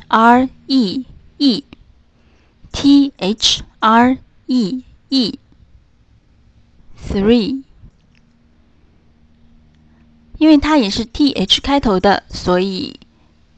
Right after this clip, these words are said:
和我们之前学过的 there、this 也差不多。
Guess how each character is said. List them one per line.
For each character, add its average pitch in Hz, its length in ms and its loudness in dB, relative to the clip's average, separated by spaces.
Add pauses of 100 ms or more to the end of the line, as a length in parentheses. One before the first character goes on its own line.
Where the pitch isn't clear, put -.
和 196 180 -2
我 202 80 2
们 180 180 -2
之 220 140 -10
前 190 180 -4
学 180 220 -2
过 214 220 -2
的 180 300 -2 (300)
there、 208 640 2 (500)
this 208 640 0 (800)
也 175 120 -10
差 226 220 -4
不 220 40 -6
多。 220 320 0